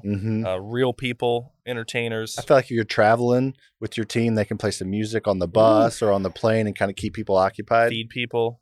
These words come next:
Speaker 1: Mm-hmm.
Speaker 2: Have, and
Speaker 1: They what?
Speaker 2: have <laughs> entertain people.
Speaker 1: With what?
Speaker 2: My number four pick.
Speaker 1: Oh, what was your number four pick?
Speaker 2: <laughs> Breasts.
Speaker 1: Oh, okay.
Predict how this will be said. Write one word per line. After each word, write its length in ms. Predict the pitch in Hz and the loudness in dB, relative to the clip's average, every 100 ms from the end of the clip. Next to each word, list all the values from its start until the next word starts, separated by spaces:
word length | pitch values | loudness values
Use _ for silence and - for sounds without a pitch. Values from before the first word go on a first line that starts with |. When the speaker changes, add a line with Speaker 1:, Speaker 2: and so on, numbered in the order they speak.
| 104 | -14
Speaker 1:
Mm-hmm. 360 | 104 110 113 117 - | -8 -6 -4 -6 -6
Speaker 2:
Have, 180 | 110 107 _ _ _ | -4 -4 _ _ _
and 320 | 117 110 95 104 _ _ _ _ _ _ _ _ _ _ _ _ _ | -16 -14 -16 -20 _ _ _ _ _ _ _ _ _ _ _ _ _
Speaker 1:
They 120 | 110 | -2
what? 320 | 104 113 170 _ _ | 4 4 2 _ _
Speaker 2:
have 220 | - 113 - - - - 175 | -2 -2 -4 -16 -18 -16 -16
<laughs> 400 | - 339 - - | -10 -10 -10 -6
entertain 500 | 127 117 - 113 120 | -6 -4 -4 -4 -4
people. 600 | 117 120 123 117 - 143 _ - - - - 226 | -6 -6 -2 -2 -2 -8 _ -20 -20 -20 -14 0
Speaker 1:
With 160 | 117 - | 0 4
what? 320 | 127 98 - _ _ _ | 4 4 0 _ _ _
Speaker 2:
My 120 | - 113 | -8 -6
number 220 | 135 143 | -4 -6
four 260 | - 151 | -4 -4
pick. 380 | 147 147 127 95 - | 0 2 2 0 2
Speaker 1:
Oh, 380 | 120 123 95 87 - | 6 6 4 2 0
what 160 | 127 143 | 4 6
was 100 | 160 | 6
your 80 | 185 | 4
number 80 | 180 | 2
four 140 | 196 190 | 2 4
pick? 360 | - 180 180 - | 4 4 2 -2
Speaker 2:
<laughs> 1400 | 330 _ _ _ - - _ _ _ _ _ _ - - | -4 _ _ _ -18 -18 _ _ _ _ _ _ -20 -10
Breasts. 400 | - - - - 107 | -4 -2 -4 0 2
Speaker 1:
Oh, 180 | 135 - 587 | 4 6 4
okay. 140 | 107 | 4